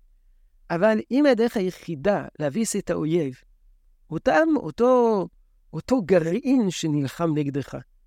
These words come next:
בשביל להשמיד אותו, בשביל לחסל אותו, אתה צריך, אין לך דרך אחרת לחסל אותו, אלא לפגוע גם בחפים מפשע, ייתכן שגם הדבר הזה מותר,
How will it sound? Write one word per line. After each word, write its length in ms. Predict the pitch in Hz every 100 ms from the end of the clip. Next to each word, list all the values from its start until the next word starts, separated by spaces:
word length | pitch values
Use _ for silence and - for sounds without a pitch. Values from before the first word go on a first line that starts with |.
| _ 165
בשביל 420 | 160 - 254 254
להשמיד 440 | 185 - 180 202
אותו, 280 | 143 - 135
בשביל 340 | 170 190 247
לחסל 500 | 226 - 196 - 233
אותו, 320 | 175 - 143 127 _ _ _ _ _ _ _ _ 175
אתה 420 | 170 196 190 180 -
צריך, 520 | - - 151 226 185 -
אין 120 | 214
לך 160 | 220 -
דרך 340 | 190 143 202
אחרת 420 | 190 165 190 214 151
לחסל 440 | 151 151 185 170
אותו, 280 | 160 160 139 - -
אלא 180 | 220 175
לפגוע 320 | 160 165 196
גם 220 | 180 196
בחפים 400 | 160 - - 180
מפשע, 560 | 170 - 180 - 147 139 143 _ _ _ _ _ _ _ _ _
ייתכן 560 | 165 170 156 - 196 175
שגם 380 | - 160 180 196
הדבר 360 | 151 139 156
הזה 180 | 147 143
מותר, 460 | 135 127 - 101